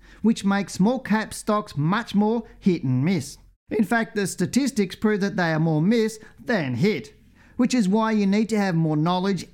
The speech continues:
and skill when trading these stocks than you would when trading a top twenty stock.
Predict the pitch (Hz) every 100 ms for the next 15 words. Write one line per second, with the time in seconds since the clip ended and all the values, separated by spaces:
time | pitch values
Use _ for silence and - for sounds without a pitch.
0 | - 180 220 240 - 233 214 196 185 180
1 | 190 170 151 147 143 131 - 254 226 233
2 | - - - 214 220 240 233 220 196 208
3 | 226 - 202 196 214 240 - 160 - -
4 | 220 240 226 180 190 135 127